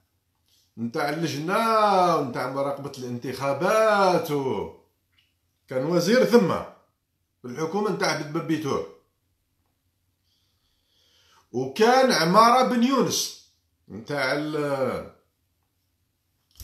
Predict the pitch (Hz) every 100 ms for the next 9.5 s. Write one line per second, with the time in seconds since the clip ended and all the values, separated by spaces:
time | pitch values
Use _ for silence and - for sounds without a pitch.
0 | - _ _ _ _ _ _ _ _ _
1 | _ - - - 143 123 185 190 - 185
2 | - 185 170 - 160 139 131 110 92 104
3 | 139 120 131 139 120 127 95 98 90 -
4 | _ _ _ _ _ _ - - 165 226
5 | 160 156 208 226 220 151 113 - _ _
6 | _ - 104 120 117 120 117 - 98 78
7 | - _ _ 98 139 170 135 175 160 240
8 | 240 - 190 175 170 208 226 220 208 175
9 | 190 220 185 139 113